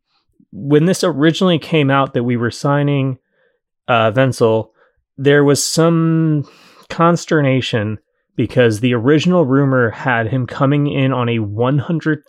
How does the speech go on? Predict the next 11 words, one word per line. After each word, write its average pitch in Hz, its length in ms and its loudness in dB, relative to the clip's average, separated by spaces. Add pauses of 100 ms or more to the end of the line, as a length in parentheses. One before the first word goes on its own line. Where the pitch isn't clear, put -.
(100)
thousand 123 500 -2
dollar 110 360 -2
transfer 101 520 -10
fee, - 340 -12 (840)
which 104 420 -6
had 95 260 -4
people 135 380 2
freaking 120 640 -4
out 98 380 -6 (120)
<laughs> - 140 -20
because 104 440 -4